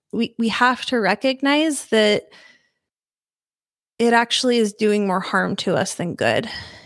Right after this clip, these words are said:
In the short term, it feels more productive. We don't feel as engulfed by our emotions, and it, it gives us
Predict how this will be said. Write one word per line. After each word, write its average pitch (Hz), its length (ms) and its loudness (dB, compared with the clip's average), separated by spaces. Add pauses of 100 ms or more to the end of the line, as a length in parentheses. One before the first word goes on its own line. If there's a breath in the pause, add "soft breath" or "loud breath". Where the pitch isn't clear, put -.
(480 loud breath)
In 226 140 4
the 208 100 2
short - 320 0
term, 196 220 0
it - 120 -4
feels 196 200 -2
more 185 140 -2
productive. 190 600 -2
We 196 80 0
don't 185 180 0
feel 196 280 2
as 196 260 -2 (180)
engulfed - 680 0
by 196 160 4
our 190 180 4
emotions, 254 800 0
and 208 120 0
it, 196 120 2
it 196 200 0
gives 202 220 0
us - 300 -6